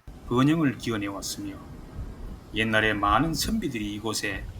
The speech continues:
피난한 적이 있어서 지금도 입학때가 되면 합격을 빌며 치성을 올리는 사람들이 있다고 합니다. 전하는 말에 의하면 이 나무가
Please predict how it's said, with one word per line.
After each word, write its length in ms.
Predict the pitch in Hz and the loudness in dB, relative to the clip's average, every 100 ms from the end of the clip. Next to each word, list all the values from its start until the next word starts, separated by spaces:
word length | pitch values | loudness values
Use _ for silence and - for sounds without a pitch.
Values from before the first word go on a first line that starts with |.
| - - - - | -8 -2 0 0
피난한 580 | - - 117 113 107 104 | 0 2 2 0 -2 -4
적이 220 | 95 92 | -4 -6
있어서 480 | 110 110 101 98 98 - - - - - - - - - - - - | -4 -4 -4 -6 -6 -6 -10 -10 -12 -12 -14 -12 -12 -14 -14 -10 -2
지금도 460 | 117 143 175 151 | 2 2 2 2
입학때가 600 | 120 131 131 - 117 110 | 2 2 0 2 2 2
되면 360 | 104 101 101 98 - - - - - | 2 -2 -4 -8 -16 -20 -20 -20 -2
합격을 540 | 127 - 123 107 101 | -2 0 0 0 -2
빌며 460 | - 101 101 101 98 - - - - | -4 -6 -6 -8 -10 -14 -8 -8 -6
치성을 460 | - 190 190 170 143 | -4 -2 -2 0 0
올리는 380 | 143 123 117 107 | 2 0 0 -4
사람들이 640 | - 113 107 104 101 139 - - - | -4 -2 -4 -6 -6 -6 -8 -14 -14
있다고 380 | - 107 98 92 | -4 -2 -2 -6
합니다. 280 | 92 92 - - - - - - - - - - - - - - | -8 -10 -14 -18 -16 -14 -14 -16 -16 -16 -16 -18 -20 -20 -12 0
전하는 340 | 120 120 120 | 4 6 6
말에 280 | 113 110 113 | 8 8 6
의하면 580 | 117 110 110 107 104 - - - - - - | 2 2 2 0 -4 -8 -10 -8 -6 -6 -6
이 240 | - 139 139 | 2 6 8
나무가 560 | 117 131 147 117 - | 6 4 2 0 -2